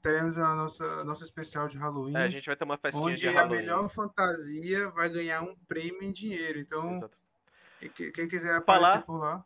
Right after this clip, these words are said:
Speaker 2: falar na festa de Halloween, eu tenho um, um, um áudio aqui de sete segundos que é uma chamada pra festa de Halloween. Eu vou, eu vou tocar pra vocês agora. Vocês aqui não vão ouvir, depois eu, eu boto pra vocês.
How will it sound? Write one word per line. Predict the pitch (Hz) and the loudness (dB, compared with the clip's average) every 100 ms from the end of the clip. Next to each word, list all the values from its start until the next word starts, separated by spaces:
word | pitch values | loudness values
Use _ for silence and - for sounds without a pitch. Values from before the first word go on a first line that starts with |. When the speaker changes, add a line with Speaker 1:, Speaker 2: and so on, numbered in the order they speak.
| - | -6
Speaker 2:
falar | - 160 165 | 4 6 6
na | 208 202 | 4 2
festa | 196 190 | 0 -2
de | 170 | -2
Halloween, | 160 147 135 160 165 127 | 2 2 0 -4 -6 -6
eu | 131 | -6
tenho | 156 | -4
um, | 156 151 127 - | -4 -6 -10 -14
um, | 135 127 127 | -12 -12 -4
um | 123 | 0
áudio | 127 127 123 | 0 0 -8
aqui | - | -12
de | 120 | -12
sete | - 156 - | -4 -4 -4
segundos | - 120 135 131 | -16 -12 -12 -12
que | - | -10
é | 135 | -6
uma | 139 | -4
chamada | - 151 123 131 | -2 -2 -2 0
pra | 127 131 | -2 -2
festa | - 139 143 | 0 -2 -2
de | 131 | -4
Halloween. | 123 120 113 110 131 120 _ _ - | 0 0 -2 -6 -12 -16 _ _ -8
Eu | 123 | -8
vou, | 139 139 - | -6 -10 -6
eu | 131 | -6
vou | 135 | -4
tocar | 151 151 165 | -2 0 2
pra | 147 | 2
vocês | 139 139 147 127 | 0 -2 -2 -2
agora. | 110 135 143 | 0 2 2
Vocês | 131 139 170 170 | 0 -2 -2 0
aqui | 165 - 165 175 - - | -4 -4 -2 -2 -4 -12
não | 139 156 | -2 -2
vão | 156 | 0
ouvir, | 156 147 | -2 4
depois | 185 233 247 | 4 6 4
eu, | 233 220 | 4 2
eu | 180 | 4
boto | 190 190 | 4 4
pra | 202 | -2
vocês. | 180 - 147 117 | -2 -4 -4 -6